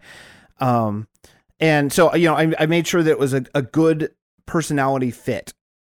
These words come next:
for this, like a giving, uh, friendly, kind person. That's the number one thing. Uh, that's before build ability and anything else, uh, before video quality and all that kind of stuff. And that, yes, look, that plays in, <laughs> you know, for sure. Uh, ag-, uh,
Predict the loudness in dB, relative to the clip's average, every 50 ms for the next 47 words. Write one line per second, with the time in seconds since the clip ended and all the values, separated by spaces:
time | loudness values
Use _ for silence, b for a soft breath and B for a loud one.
0 | _ -12 -6 -4 -2 -2 -2 -4 -6 -4 -6 -6 -4 -6 -8 -2 0 2 2 2
1 | 2 0 -2 -2 -2 -4 B B B B B B -4 -2 -2 0 -2 -2 -4 -6
2 | -10 -6 -2 -2 0 0 0 -2 -2 -2 -2 -4 -6 -8 -8 -6 -4 -4 -2 -2
3 | -4 -6 -6 -6 -6 -6 -6 -6 -6 -6 -4 -6 -4 -4 -4 -4 -2 -2 -2 -2
4 | -2 -2 -4 -4 -6 -6 -6 -6 -6 -6 -4 -2 -2 -4 -6 -8 -10 -6 -2 -2
5 | -2 -2 -2 -4 -2 0 0 0 0 0 0 0 0 0 0 0 0 0 0 0
6 | 0 0 0 0 -2 -2 -4 -8 _ -8 -8 -6 -6 -6 -6 -6 -6 -6 -6 -6
7 | -8 -8 -10 -14 -18 B B B B B B B B -4 -4 -2 -2 -2 0 0
8 | 0 0 2 0 0 2 4 2 2 2 0 0 0 0 0 0 -2 -2 -2 -2
9 | -2 -2 -2 -2 -2 -4 -4 -4 -6 -6 -6 -4 -4 -2 -2 -2 -4 -4 -4 -4
10 | -4 -6 -10 -18 _ -14 -14 -14 -14 -16 _ _ _ -8 -6 -4 -4 -4 -4 -6
11 | -6 -6 -6 -8 -12 -14 -18 -20 _ -18 -10 -4 0 2 2 4 2 2 0 -2
12 | 0 0 0 0 -2 -6 -8 -8 -10 B B B B B B -2 0 0 0 -2
13 | -4 -4 -2 -2 0 2 2 2 2 2 0 0 -2 -4 -6